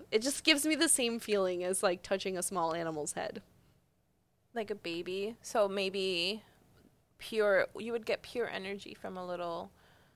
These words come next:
Speaker 1: Yeah, I don't,
Speaker 2: animal.
Speaker 1: I don't know what it is,
Speaker 2: But
Speaker 1: but
Speaker 2: it's
Speaker 1: it has, like, a similar
Speaker 2: It definitely has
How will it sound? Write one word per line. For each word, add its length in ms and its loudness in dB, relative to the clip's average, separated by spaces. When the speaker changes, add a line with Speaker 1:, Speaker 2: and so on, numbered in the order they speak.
Speaker 1:
Yeah, 300 -2
I 80 0
don't, 180 -2
Speaker 2:
animal. 320 -6
Speaker 1:
I 40 -10
don't 160 -8
know 120 -2
what 220 -4
it 140 -6
is, 120 -4
Speaker 2:
But 100 6
Speaker 1:
but 60 6
Speaker 2:
it's 140 2
Speaker 1:
it 60 0
has, 120 0
like, 160 0
a 80 0
similar 720 0
Speaker 2:
It 140 0
definitely 480 4
has 680 0